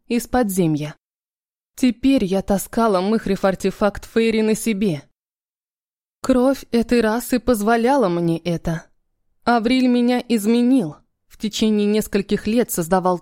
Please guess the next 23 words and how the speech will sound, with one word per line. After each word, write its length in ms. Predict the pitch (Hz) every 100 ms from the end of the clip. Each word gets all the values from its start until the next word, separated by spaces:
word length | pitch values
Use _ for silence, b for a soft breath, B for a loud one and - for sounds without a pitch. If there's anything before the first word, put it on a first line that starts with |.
| -
ту, 140 | 247
которая 420 | - 170 180 180
станет 480 | 175 - 226 190 156
его 260 | 208 240 262
личной 460 | 254 254 - 262 -
ищейкой. 760 | 269 - - 262 - 156 131 - _ _ _ _ _ _ _ _ _ _ _ _
Я 240 | 240 240
могла 380 | 233 208 196 196
понять, 440 | - 208 208 214 175
для 160 | 170
чего 260 | 170 175 175
он 140 | 175
это 220 | 170 175
сделал, 500 | 160 170 208 165 147 - _ _ -
но 260 | 214 220
не 180 | 196 196
простить. 680 | - 185 175 - 156 - - _ _ _ _ _ _ _ _ _ _ _
"Тесс, 300 | 185 143 -
мы 200 | 165 175
хорошо 480 | 190 185 175 - 175
понимали 540 | - 190 185 196 226
друг 260 | 151 156 147
друга. 440 | 143 147 147 139